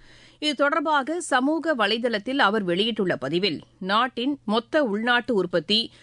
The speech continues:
கடந்த பத்து ஆண்டுகளில் இரு மடங்காக அதிகரித்துள்ளதாக கூறியுள்ளார். சர்வதேச செலாவணி நிதியத்தின் தரவுகள்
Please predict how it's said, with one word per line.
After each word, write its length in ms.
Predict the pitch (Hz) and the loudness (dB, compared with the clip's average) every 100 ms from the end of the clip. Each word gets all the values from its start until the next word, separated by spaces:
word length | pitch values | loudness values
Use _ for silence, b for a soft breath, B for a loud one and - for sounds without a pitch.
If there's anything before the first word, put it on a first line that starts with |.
| b | b
கடந்த 340 | 285 269 240 202 | -2 0 -2 -2
பத்து 320 | 233 233 359 | -4 -2 -2
ஆண்டுகளில் 540 | 294 240 240 214 226 262 | 0 2 2 2 0 0
இரு 240 | 202 233 277 | 0 2 2
மடங்காக 580 | 202 190 208 185 185 254 | 2 0 0 0 0 -2
அதிகரித்துள்ளதாக 880 | 170 220 240 214 196 165 151 151 170 | -2 0 -2 -2 -2 0 -2 -2 -4
கூறியுள்ளார். 520 | 175 156 156 170 - - B B B B | -6 -6 -2 -2 -2 -6 B B B B
சர்வதேச 760 | - 294 302 330 294 277 294 277 | 0 0 0 -2 -2 0 -2 0
செலாவணி 480 | 226 240 262 262 226 | 0 2 0 0 -2
நிதியத்தின் 540 | 190 208 208 202 156 | 0 0 0 -2 -2
தரவுகள் 420 | 151 170 160 208 | -2 0 0 -2